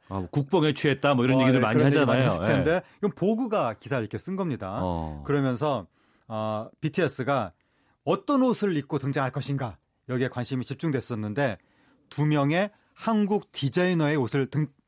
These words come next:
Speaker 2: 입고 등장했다.
Speaker 1: 아.
Speaker 2: 라고 하면서 어떤 뭐 옷이 좋아 보였다.
Speaker 1: 음.
Speaker 2: 이런 식으로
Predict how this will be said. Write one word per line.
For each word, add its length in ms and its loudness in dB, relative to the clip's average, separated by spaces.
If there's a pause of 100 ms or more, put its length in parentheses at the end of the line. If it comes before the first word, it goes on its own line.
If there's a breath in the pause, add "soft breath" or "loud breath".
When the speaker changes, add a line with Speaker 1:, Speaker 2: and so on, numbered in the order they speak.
Speaker 2:
입고 500 -4
등장했다. 640 -6
Speaker 1:
아. 420 -10
Speaker 2:
라고 220 -2
하면서 440 -4 (300 soft breath)
어떤 260 -10
뭐 180 -8
옷이 220 -4
좋아 220 -4
보였다. 460 -10 (120)
Speaker 1:
음. 120 -8
Speaker 2:
이런 180 0
식으로 440 -6